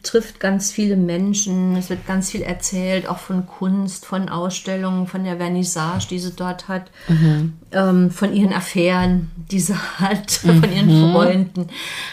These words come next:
Speaker 1: Na, das, äh, auch in, in Paris nachher, ne, dann bekommt sie von einer, von Picasso ein paar Ohrringe geschenkt, ne? Also
Speaker 2: Mhm.
Speaker 1: die ist da
Speaker 2: Mhm.
Speaker 1: wirklich so im, im Top der,
Speaker 2: Der
Speaker 1: der, der Künstler
Speaker 2: Künstlerszene.
Speaker 1: angekommen.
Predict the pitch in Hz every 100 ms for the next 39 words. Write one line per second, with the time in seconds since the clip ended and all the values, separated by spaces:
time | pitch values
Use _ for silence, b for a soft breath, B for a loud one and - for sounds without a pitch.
0 | B 247 220 185 165 190 190 - - -
1 | - - 185 180 - - 190 202 190 190
2 | 185 180 185 175 196 208 - 180 180 185
3 | 185 214 202 180 180 b b b b 190
4 | 185 208 202 208 196 196 196 190 180 175
5 | 160 190 - 196 190 220 - 185 185 190
6 | 185 185 180 - 208 170 170 175 175 165
7 | 165 180 170 175 180 208 233 196 185 185
8 | - 180 214 254 220 226 208 196 190 226
9 | - 202 208 190 196 180 190 185 - 220
10 | - - - 185 190 190 185 180 180 190
11 | B B B - 160 214 208 - 185 175
12 | 214 226 196 180 175 185 220 233 - 220
13 | 214 208